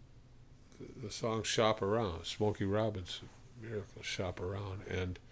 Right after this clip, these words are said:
the rumor had it that in the South, where the record was selling,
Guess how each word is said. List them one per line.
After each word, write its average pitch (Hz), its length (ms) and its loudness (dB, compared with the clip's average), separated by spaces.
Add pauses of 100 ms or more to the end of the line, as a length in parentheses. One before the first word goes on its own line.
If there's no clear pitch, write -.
(580)
the 113 120 6
rumor 120 500 8
had 107 360 8
it 87 160 2 (200)
that 90 460 2 (1160)
in 120 260 4
the 107 60 4
South, 98 640 8
where 98 180 2
the 92 180 -2 (240)
record 98 460 -2
was 90 120 -4
selling, 117 480 2